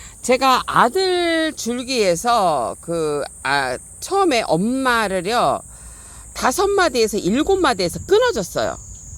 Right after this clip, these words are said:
그리고 아들 줄기에서 제가 한 세 줄기나 네 줄기 막 그냥 세 줄기 막 이렇게 키워요. 그리고서는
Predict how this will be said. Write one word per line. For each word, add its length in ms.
그리고 480
아들 680
줄기에서 1080
제가 640
한 200
세 260
줄기나 460
네 200
줄기 440
막 180
그냥 240
세 160
줄기 240
막 180
이렇게 260
키워요. 360
그리고서는 680